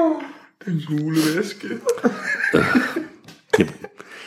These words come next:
Speaker 2: Han hældte pisset ned i den plastiktragt, hvor processen begyndte, og stod og bankede med den ene fod mod dækket, mens væsken arbejdede sig igennem kolber og filtre og slanger og ventiler,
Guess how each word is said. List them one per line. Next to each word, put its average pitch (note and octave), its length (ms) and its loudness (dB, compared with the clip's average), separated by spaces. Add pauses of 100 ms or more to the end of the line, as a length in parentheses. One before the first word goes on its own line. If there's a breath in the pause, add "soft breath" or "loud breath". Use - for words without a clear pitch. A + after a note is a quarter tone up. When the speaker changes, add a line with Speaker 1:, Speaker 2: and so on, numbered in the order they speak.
(220 loud breath)
Speaker 2:
Han C3+ 120 4
hældte C3 300 6
pisset C3 440 4
ned C#3+ 160 8
i A2+ 80 8
den A#2+ 240 4
plastiktragt, - 920 0
hvor F#2+ 220 2
processen G#2+ 440 2
begyndte, G2 480 2 (320 loud breath)
og G#2 140 0
stod D#3 240 6
og G2+ 120 2
bankede A#2 360 4
med G2+ 120 6
den G#2 80 0
ene A2+ 320 4
fod A#2+ 280 4
mod G#2 180 6
dækket, G#2+ 420 2
mens G2 360 0
væsken F#2+ 420 2
arbejdede F2+ 420 2
sig F2+ 160 2
igennem F#2+ 400 2
kolber A2+ 420 4
og F#2 160 0
filtre A#2 420 2
og D2+ 120 0
slanger G2 340 2
og F#2+ 160 2
ventiler, F2 540 2